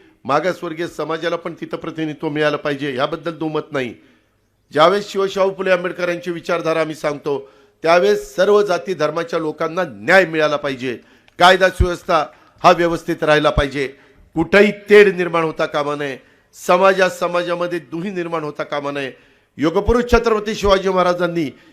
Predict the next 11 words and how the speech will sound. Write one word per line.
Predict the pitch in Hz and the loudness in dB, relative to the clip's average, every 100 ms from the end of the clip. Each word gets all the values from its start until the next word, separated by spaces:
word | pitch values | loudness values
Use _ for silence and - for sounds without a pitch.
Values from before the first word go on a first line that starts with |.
| _ | _
हिंदवी | 156 170 226 247 | -4 4 4 4
स्वराज्याची | - 226 214 208 202 202 | 0 2 2 2 -2 -2
स्थापना | - 185 175 180 175 | -2 0 0 0 0
केली, | 170 165 151 139 - _ _ | -2 -4 -4 -8 -16 _ _
त्यावेळेस | 165 175 202 202 | 2 4 2 0
अठरा | 143 - 202 | -4 0 2
पगड | 190 180 180 | 2 2 -2
जातीन | 170 170 180 170 | 0 -2 -2 -2
बारा | 143 165 | 2 2
बलुतेदारांना | 165 170 170 175 165 160 160 156 | 2 -2 -4 -4 0 2 2 0
घेऊन | - 143 233 | 2 4 6